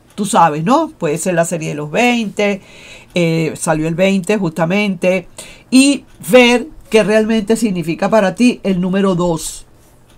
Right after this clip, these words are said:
en, en la parte espiritual. El dos significa una, una pareja, el significa, significa algo entre dos personas,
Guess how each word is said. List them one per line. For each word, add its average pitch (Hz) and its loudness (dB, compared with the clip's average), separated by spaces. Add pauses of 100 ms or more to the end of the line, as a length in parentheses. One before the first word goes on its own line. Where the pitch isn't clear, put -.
(560)
en, 226 2 (420)
en 196 0
la 185 -2
parte 175 -2
espiritual. 160 -4 (100)
El 175 -2
dos 254 4
significa 190 -2 (640)
una, 180 0
una 180 -6
pareja, 220 2
el 170 -4
significa, 160 -2
significa 175 -4
algo 175 0
entre 170 -6
dos 165 -6
personas, 202 2